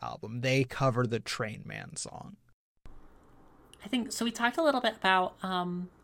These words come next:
Speaker 2: how Act One is this very crunchy sound. It's a lot of, like, very heavy guitars and, like, chip tune that is recorded analog, which is, like, a very weird sound. And then how Act Two, because it's a,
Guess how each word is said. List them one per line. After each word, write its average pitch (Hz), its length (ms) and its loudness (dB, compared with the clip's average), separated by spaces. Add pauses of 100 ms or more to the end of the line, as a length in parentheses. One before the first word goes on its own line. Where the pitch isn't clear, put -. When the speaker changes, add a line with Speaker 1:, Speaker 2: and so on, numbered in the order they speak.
(380)
Speaker 2:
how 196 640 6 (240)
Act 220 300 2
One 208 460 2 (180)
is 208 240 2
this 208 160 0
very 220 220 0
crunchy 208 520 -2
sound. 190 520 2
It's 180 80 -4
a 190 80 4
lot 190 180 4
of, 196 80 -2
like, 185 140 2
very 185 240 0
heavy 185 420 -2
guitars 175 840 0
and, 160 360 -2
like, 151 300 -4
chip - 320 0
tune 208 380 2
that 185 120 2
is 170 160 2
recorded 175 600 -2
analog, 240 800 2 (320)
which 175 140 0
is, 190 60 0
like, 196 220 6
a 185 40 0
very 185 280 4
weird 156 280 0
sound. 147 320 0
And 165 140 0
then 175 80 2
how 175 240 0
Act 185 300 2
Two, 240 480 0 (220)
because 180 220 0
it's 175 280 0 (100)
a, 175 100 2